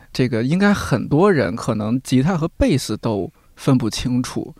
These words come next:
因为有时候刷微博，你看到一些微博的一些媒体介绍说，哎，某个明星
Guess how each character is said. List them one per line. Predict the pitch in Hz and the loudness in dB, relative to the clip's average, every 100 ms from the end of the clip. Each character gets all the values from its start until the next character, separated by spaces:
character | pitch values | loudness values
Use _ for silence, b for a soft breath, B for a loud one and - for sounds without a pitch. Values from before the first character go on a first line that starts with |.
| - | 2
因 | |
为 | 208 | 4
有 | 127 | 4
时 | 117 | 4
候 | 151 | 2
刷 | 196 180 | 2 2
微 | 202 | 2
博， | - 117 | 0 0
你 | 120 123 | 0 0
看 | 175 | -2
到 | 156 135 | 0 0
一 | 131 | 0
些 | - 139 | 0 2
微 | 151 | 2
博 | 147 117 | 2 0
的 | 117 120 | 2 2
一 | |
些 | 120 | 2
媒 | 127 110 120 | 0 0 -2
体 | - 82 | -4 -8
介 | - 160 | 2 4
绍 | 131 123 | 4 0
说， | 117 127 | 0 0
哎， | 127 | 0
某 | 113 | 0
个 | 120 | 0
明 | 120 120 | 0 -2
星 | 147 143 | 0 0